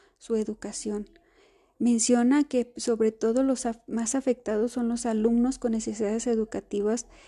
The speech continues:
especiales, porque son los que están prasa-, pasando de un proceso escolar al abandono escolar o a la repetición del colegio, o porque están rotando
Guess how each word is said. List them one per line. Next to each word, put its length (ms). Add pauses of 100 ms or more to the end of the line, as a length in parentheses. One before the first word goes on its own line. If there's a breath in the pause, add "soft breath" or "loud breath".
especiales, 760 (400 loud breath)
porque 260
son 180
los 120
que 80
están 280
prasa-, 520
pasando 500
de 140
un 80
proceso 800
escolar 640 (240 soft breath)
al 160
abandono 540
escolar 720
o 80
a 20
la 160
repetición 840
del 120
colegio, 800 (400 loud breath)
o 300
porque 260
están 320
rotando 880